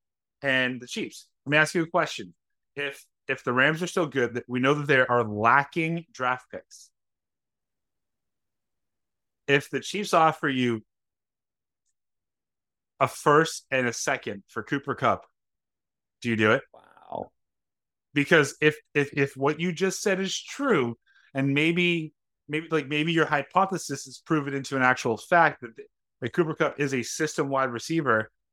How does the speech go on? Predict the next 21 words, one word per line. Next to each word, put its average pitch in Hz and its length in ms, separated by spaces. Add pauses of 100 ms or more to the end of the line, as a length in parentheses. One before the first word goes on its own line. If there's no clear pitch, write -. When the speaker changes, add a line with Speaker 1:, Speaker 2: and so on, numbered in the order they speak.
(120)
Speaker 1:
You 151 120
got 151 140 (100)
Tutu 202 340
Atwell, 139 640
who's, 135 300
who's 139 180
averaging 131 500
eight, 135 200
seven 147 400
catches 139 360
a 127 60
game. 120 380 (280)
You 156 120
got 151 180
Puka, 196 260
who's 160 160
averaging, 113 440
Speaker 2:
Yeah. 85 220 (220)
Speaker 1:
who's 156 140
averaging 147 340
fifteen. 151 540